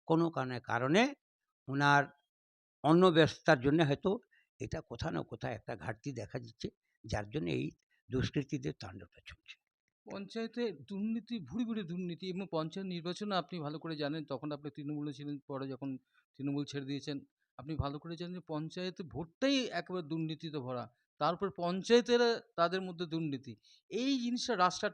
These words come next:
Speaker 2: রাস বলতে যেটা, সেটা টানতে পারলেন না কেন এই সরকার, তৃণমূল সরকার?
Speaker 1: দেখুন, আহ, আহ, তৃণমূল সরকার ক্ষমতায় এসছিল, সিপিএমের সন্ত্রাস, অত্যাচার,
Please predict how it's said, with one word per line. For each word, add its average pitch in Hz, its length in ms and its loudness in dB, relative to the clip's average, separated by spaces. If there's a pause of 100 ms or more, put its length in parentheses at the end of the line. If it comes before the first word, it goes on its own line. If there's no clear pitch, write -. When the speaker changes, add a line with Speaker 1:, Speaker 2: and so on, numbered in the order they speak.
(240)
Speaker 2:
রাস 156 520 4
বলতে 156 220 -8
যেটা, 127 280 -6
সেটা 156 260 -16
টানতে 147 280 -2
পারলেন 143 260 -2
না 147 100 -2
কেন 139 160 -4
এই 123 120 -6
সরকার, 113 340 -8
তৃণমূল 120 300 -8
সরকার? 107 340 -18 (760)
Speaker 1:
দেখুন, 147 340 6
আহ, 147 220 8 (720)
আহ, 123 520 2
তৃণমূল 156 300 8
সরকার 151 420 8
ক্ষমতায় 139 480 2
এসছিল, 147 440 0 (420)
সিপিএমের 143 540 4
সন্ত্রাস, 135 640 2
অত্যাচার, 139 560 4